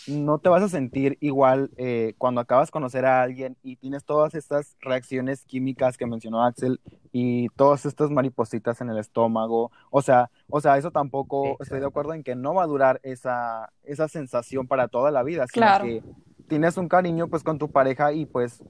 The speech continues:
Speaker 1: eh, afortunadamente hay gente que dura muchísimos años casada y son muy felices, pero, pues, sí,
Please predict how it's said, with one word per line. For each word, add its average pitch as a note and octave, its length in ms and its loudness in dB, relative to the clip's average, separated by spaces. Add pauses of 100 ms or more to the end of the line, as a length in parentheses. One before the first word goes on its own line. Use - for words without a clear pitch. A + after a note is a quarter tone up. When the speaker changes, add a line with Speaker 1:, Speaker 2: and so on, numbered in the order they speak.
(320)
Speaker 1:
eh, B2 320 -4
afortunadamente D3 760 2
hay D3 80 0
gente C3 280 -8
que A#2 260 -4 (200)
dura C3 260 2
muchísimos C#3 600 -2
años C3+ 220 -8
casada B2+ 320 4
y C#3+ 60 0
son B2+ 180 -4
muy C3+ 120 -4
felices, C3 460 -6
pero, A#2+ 280 2
pues, A#2 180 0
sí, B2 220 -6